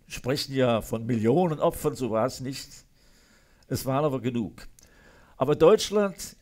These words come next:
ist die große Ausnahme. Und wir sehen, dass, äh, die, die nächste Nation, vielleicht Polen, ist mit einer geringen Zahl von bis zu fünftausend.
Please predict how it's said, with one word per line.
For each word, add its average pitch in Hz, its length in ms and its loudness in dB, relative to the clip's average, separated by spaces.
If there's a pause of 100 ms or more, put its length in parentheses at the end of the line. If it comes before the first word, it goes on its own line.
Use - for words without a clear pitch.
(100)
ist - 220 -4
die 151 80 -4
große 160 600 0
Ausnahme. 95 580 -6 (920)
Und 123 120 -8
wir 151 100 0
sehen, 180 340 0
dass, - 340 0 (240)
äh, 135 240 0 (920)
die, - 180 -18 (560)
die 135 80 2
nächste 170 600 0 (400)
Nation, 151 520 -2
vielleicht 135 400 0
Polen, 170 420 4
ist 143 200 -4
mit 135 140 -4
einer 127 240 0
geringen 143 340 -2
Zahl 143 260 0
von 123 160 -2
bis 147 180 -4
zu 147 100 -4
fünftausend. 90 880 -6